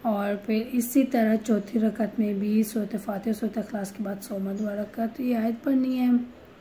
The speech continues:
और नमाज ख़त्म करके जो भी आपकी हाजत अल्लाह से मांगे इंशाल्लाह पूरी होगी। थोड़ी सी तवील है but अल्लाह ताला से अपनी हाजत रवा करने के लिए, अपने मंगवाने के लिए आप अल्लाह की तरफ जितनी भी इबादत करें उतनी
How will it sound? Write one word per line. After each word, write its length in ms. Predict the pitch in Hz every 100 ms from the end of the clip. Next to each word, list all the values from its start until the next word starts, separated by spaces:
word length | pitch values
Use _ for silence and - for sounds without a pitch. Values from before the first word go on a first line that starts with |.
| - - - - - - -
और 160 | 208 202
नमाज 400 | 202 202 208 214
ख़त्म 360 | 240 226 214 196
करके 420 | 202 190 - 202 190
जो 160 | 208
भी 140 | 202 220
आपकी 280 | 196 - 208
हाजत 340 | 196 196 196
अल्लाह 200 | 196 196
से 140 | 196 214
मांगे 300 | 196 196 202
इंशाल्लाह 540 | 220 214 220 190 190 190
पूरी 260 | 220 208 226
होगी। 280 | 233 226 233 240
थोड़ी 200 | 233 240
सी 140 | -
तवील 360 | 247 226 226 226
है 120 | 220
but 220 | 214 208
अल्लाह 800 | 220 226 - - - - 233 220
ताला 320 | 220 214 214
से 240 | 220 240 226
अपनी 260 | 220 226 220
हाजत 440 | 196 190 220 220
रवा 240 | 220 220 220
करने 360 | 233 214 214
के 140 | 214 214
लिए, 220 | 214 214
अपने 280 | 208 220 214
मंगवाने 600 | 208 214 202 196 202 214
के 200 | - 226
लिए 360 | 214 214 220 220 - - -
आप 180 | 220 226
अल्लाह 200 | 214 214
की 60 | 208
तरफ 180 | 220 202
जितनी 300 | 208 - 226
भी 100 | 220
इबादत 380 | 196 190 190 -
करें 200 | 208 202
उतनी 320 | 196 214